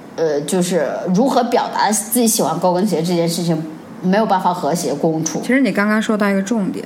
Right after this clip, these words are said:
Speaker 2: 就是我们有一个课程是恋足课程，这个恋足课程呢，一共是三节课嘛，中间一节课其实我就有强调，
Speaker 1: 嗯。
Speaker 2: 强调这件事情，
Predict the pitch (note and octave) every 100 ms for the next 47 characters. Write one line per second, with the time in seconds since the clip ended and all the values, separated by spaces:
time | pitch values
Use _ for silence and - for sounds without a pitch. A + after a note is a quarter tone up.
0 | - D#4 C4+ B3 D#3+ E3 G#3 G#3+ C#3+ C#3
1 | - - F3+ - - G3 F3+ E3+ D#3 D#3
2 | - D4 B3+ E3+ D#3+ F#3 - G3 E3+ G3
3 | C4+ G3 G3 C3+ C3+ - F#3+ F3 - -
4 | - - - - C#4 C#4 C#4 G#3+ G3+ A#3+
5 | G3 F3 E3+ E3 F#3+ F#3+ F#3 F3+ G#3 G#3+
6 | D3+ - - - - - - C4 C4 C4
7 | A3 B3 A3 G3+ F#3+ G3 G#3+ D3 F3+ D3+
8 | B2+ E3 D3 D#3 G#3 F3+ - - - -
9 | - - - A3 G#3 F#3 A3+ G#3 G#3 G#3
10 | G#3+ B3 A3+ E3